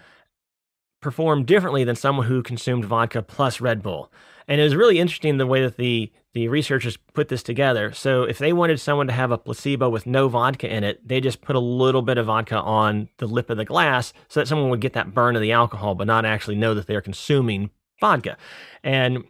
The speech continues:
likewise, they would take the Ra-, the Red Bull flavoring but none of the caffeine and then add it to a vodka drink. So someone thinks that they're consuming Red Bull when really it's just some flavoring with their vodka. And so they went through all these different arms and looked at different scenarios, and they found that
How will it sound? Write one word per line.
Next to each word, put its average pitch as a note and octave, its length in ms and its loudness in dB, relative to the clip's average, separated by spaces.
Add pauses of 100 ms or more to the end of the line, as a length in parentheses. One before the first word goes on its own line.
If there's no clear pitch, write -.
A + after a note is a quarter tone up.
(160)
likewise, B2 460 0
they A#2+ 100 2
would A#2+ 100 2
take A#2+ 340 -2
the A#2+ 140 -6
Ra-, C3 160 2 (240)
the B2 80 -6
Red B2 160 2
Bull A2+ 140 0
flavoring C#3 560 0
but A2+ 100 -6
none B2 140 0
of A#2 60 0
the A2+ 60 -4
caffeine C3 600 0
and G#2+ 120 0
then G#2+ 200 0
add G#2+ 200 0
it A2 180 -2
to G#2+ 340 0 (180)
a A#2 80 -6
vodka A2 340 -2
drink. G#2+ 260 -4
So A#2 100 -8
someone B2 320 -2
thinks D#3 320 0
that B2 100 -8
they're A#2+ 140 -2
consuming A#2 480 -4
Red F3 200 0
Bull B2 200 0
when A#2 120 0
really A#2+ 260 2
it's G#2 140 -2
just A#2 160 -6
some G#2+ 140 -6
flavoring G2+ 640 0 (260)
with A#2+ 160 -4
their G#2 140 -2
vodka. F#2+ 400 -2 (160)
And G#2 80 -10
so C#3 60 -2
they D3+ 80 4
went D#3 160 0
through D3+ 100 4
all D#3+ 80 4
these D3+ 140 0
different C3 260 -2
arms A#2 400 2
and G#2+ 80 -2
looked A#2+ 140 -2
at F#2+ 80 -14
different A#2 260 -4
scenarios, G#2+ 640 0 (380)
and B2 320 2
they A#2 80 2
found C#3 280 2
that A#2 200 0